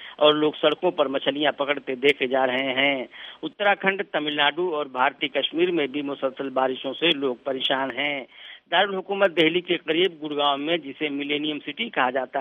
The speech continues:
ہے، سڑکیں تالابوں کا منظر پیش کر رہی ہیں۔ دہلی سے گڑگاؤں جانے والے راستے پر کئی روز سے جام لگا ہوا ہے اور وہاں دفعہ ایک سو چوالیس نافذ کر دی گئی ہے۔ سیلاب سے متاثرہ علاقوں میں این ڈی آر ایف کی ٹیمیں روانہ کی گئی ہیں،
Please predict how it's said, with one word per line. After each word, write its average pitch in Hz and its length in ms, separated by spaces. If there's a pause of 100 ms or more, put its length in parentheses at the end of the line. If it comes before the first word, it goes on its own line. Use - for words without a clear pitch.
ہے، 160 200 (440)
سڑکیں 160 380
تالابوں 143 500
کا 143 120
منظر 143 340
پیش 135 300
کر 135 160
رہی 135 300
ہیں۔ 135 340 (380)
دہلی 185 320
سے 208 120
گڑگاؤں 156 380
جانے 143 280
والے 135 280
راستے 135 380
پر 180 200
کئی 165 320
روز 139 200 (100)
سے 139 140
جام 135 300
لگا 131 220
ہوا 131 320
ہے 165 220 (260)
اور 147 140
وہاں 151 300
دفعہ 151 360
ایک 143 140
سو 139 80
چوالیس 147 560
نافذ 147 360
کر 127 160
دی 131 180
گئی 131 240
ہے۔ 135 320 (420)
سیلاب 190 360
سے 220 80
متاثرہ 160 540
علاقوں 143 380
میں 170 200
این 151 240
ڈی 165 220
آر 139 120
ایف 139 220
کی 147 60
ٹیمیں 139 360
روانہ 131 300 (120)
کی 123 160
گئی 127 260
ہیں، 175 220